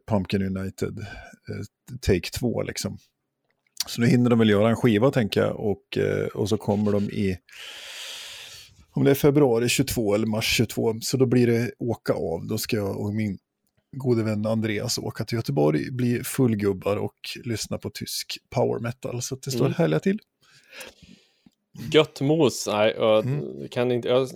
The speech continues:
Speaker 2: kan inte släppa den videon riktigt. Det
Speaker 1: Nej.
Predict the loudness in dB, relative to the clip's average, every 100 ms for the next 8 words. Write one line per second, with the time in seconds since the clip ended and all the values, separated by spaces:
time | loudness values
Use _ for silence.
0 | -2 -2 0 -2 0 -2 0 -2 -2 -4
1 | -4 -6 -12 -16 -6 -2 -2 -4 _ _
2 | _ -20 _ _ _ -4 0 0